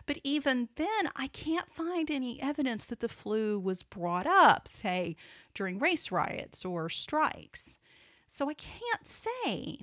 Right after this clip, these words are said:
that the flu pandemic contributed to any of the conflicts we've discussed.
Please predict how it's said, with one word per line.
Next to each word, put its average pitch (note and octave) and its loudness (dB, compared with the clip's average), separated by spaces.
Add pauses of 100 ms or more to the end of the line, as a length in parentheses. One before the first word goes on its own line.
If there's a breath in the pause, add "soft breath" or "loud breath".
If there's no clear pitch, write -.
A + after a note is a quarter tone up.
that A#3+ -4
the C4 -2
flu A#3 -4
pandemic F3+ -6
contributed F3+ -6
to - -10
any A3 -2
of G#3 -4
the G3 -6
conflicts D4+ -4
we've F3+ -4
discussed. - -2